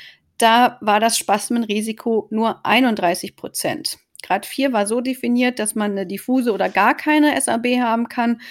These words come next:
aber dass entweder Blut in den inneren Liquorräumen, also im Ventrikelsystem war, oder dass es parenchymatöse Einblutungen gab.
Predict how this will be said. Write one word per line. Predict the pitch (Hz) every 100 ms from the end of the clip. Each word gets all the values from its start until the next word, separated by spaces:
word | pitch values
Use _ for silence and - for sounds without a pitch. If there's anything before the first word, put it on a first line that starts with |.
| - -
aber | 190 214 247 247 262 262 -
dass | 208 220 - - _
entweder | 175 240 269 247 240 226
Blut | 220 220 226 226 - _
in | 220 214 226 220
den | 202 190 202 190
inneren | - 233 208 208
Liquorräumen, | 240 - 294 269 254 254
also | 202 202
im | 190
Ventrikelsystem | 190 196 254 285 247 240 - 240 233 220
war, | 208 214 208 - - _ -
oder | 226 254 233 233
dass | 220 214 -
es | 214
parenchymatöse | - 190 202 - 196 185 - 190 190
Einblutungen | - 160 143 135 - 135 -
gab. | - - -